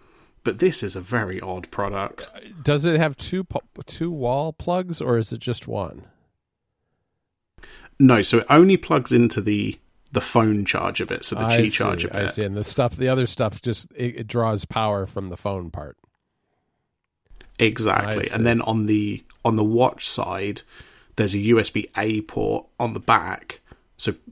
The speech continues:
Speaker 1: which I think is why there's another floating
Speaker 2: <laughs>
Speaker 1: phone in
Speaker 2: Yeah.
Speaker 1: the background. Uh, <laughs> and you can then charge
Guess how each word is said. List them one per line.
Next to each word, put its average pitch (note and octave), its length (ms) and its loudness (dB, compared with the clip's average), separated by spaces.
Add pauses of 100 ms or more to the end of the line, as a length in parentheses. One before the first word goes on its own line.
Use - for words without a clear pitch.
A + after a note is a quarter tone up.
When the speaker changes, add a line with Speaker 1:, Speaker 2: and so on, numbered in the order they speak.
(140)
Speaker 1:
which A#2+ 240 -2
I G#2+ 60 2
think A#2+ 220 4
is G2+ 120 -2
why G#2 140 0
there's G2+ 180 -4
another G#2+ 300 -2
floating A2 540 2
Speaker 2:
<laughs> - 0 -
Speaker 1:
phone A#2+ 340 2
in C3+ 120 4
Speaker 2:
Yeah. C3 80 2
Speaker 1:
the A2 40 -2
background. B2 600 0 (520)
Uh, A#2 140 8 (460)
<laughs> - 440 -16
and A#2+ 160 6
you A#2 100 4
can A2 160 2
then A#2 200 2
charge G#2+ 600 -4